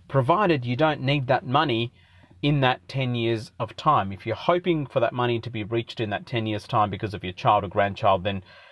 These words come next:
yeah, the strategy doesn't work. But supposing you're doing it for the very long term,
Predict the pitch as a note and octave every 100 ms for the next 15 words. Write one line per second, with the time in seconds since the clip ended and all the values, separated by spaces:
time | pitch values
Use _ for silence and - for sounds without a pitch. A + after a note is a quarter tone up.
0 | - - A#2+ A2 F2+ - - B2+ A#2 A#2
1 | G#2 G2 A2 G#2+ - A#2+ A#2+ A#2+ E3 F3
2 | D3 G#2+ C3 B2+ A2+ - G#2 G#2 A2+ D#3+
3 | D3+ A#2 G2+ G2 F#3+ G#3+ A2+ G2+